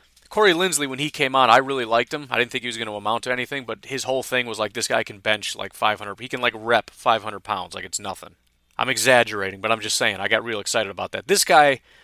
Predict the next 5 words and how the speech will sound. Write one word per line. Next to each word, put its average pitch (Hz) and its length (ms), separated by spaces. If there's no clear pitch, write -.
I 131 60
think 151 200
with - 360
proper 139 320
coaching, 185 600